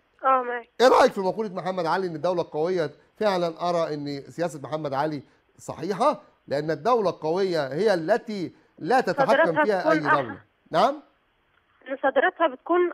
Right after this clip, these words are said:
Speaker 1: أكتر من وارداتها.
Speaker 2: لأن أنا لما يكون صادراتي أكتر، أنا هجيب دخل قومي للبلد، ومحدش
Speaker 1: آه.
Speaker 2: يتحكم فيا. لأن أنا دلوقتي أنا عندي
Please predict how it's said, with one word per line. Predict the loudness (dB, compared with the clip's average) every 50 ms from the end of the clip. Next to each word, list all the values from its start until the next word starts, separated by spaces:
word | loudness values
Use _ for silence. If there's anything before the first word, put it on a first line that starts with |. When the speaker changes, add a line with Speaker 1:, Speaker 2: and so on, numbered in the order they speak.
| 0
Speaker 1:
أكتر | 0 0 0 0 0 0
من | 0 0 -2 -2
وارداتها. | -2 0 0 0 -2 -2 -4 -6 _
Speaker 2:
لأن | -4 -2 -2 0 0 0
أنا | 2 2 2
لما | 0 0
يكون | 0 -2 -4 -8
صادراتي | -6 -4 -4 -2 -2 -2 -2 -4 -4
أكتر، | -8 -8 -8 -6 -6 -6 -6 -4
أنا | -4 -4 -4 -4
هجيب | -6 -6 -6
دخل | -6 -6 -4 -6 -8
قومي | -4 -4 -4 -2 -2 -4
للبلد، | -4 -4 -2 -2 -2 -2 -2 -6 -12 _ _ _ _ _ _ _
ومحدش | -10 -8 -6 -2 -2 -2 -2 -2 -6
Speaker 1:
آه. | -10
Speaker 2:
يتحكم | -6 -4 -4 -4 -4 -6 -8 0
فيا. | 4 4 4 4 4 -2 -12 _ _ _ _ _ _ _ _ -6
لأن | -4 -4 -2 0
أنا | 0 2 2 2
دلوقتي | 0 4 6 6 6 6 4 -2 -10 -6 -4
أنا | -4 -2 -2 -4 -4 -2
عندي | 0 0 0 0 -2 -6 -6 -8 -12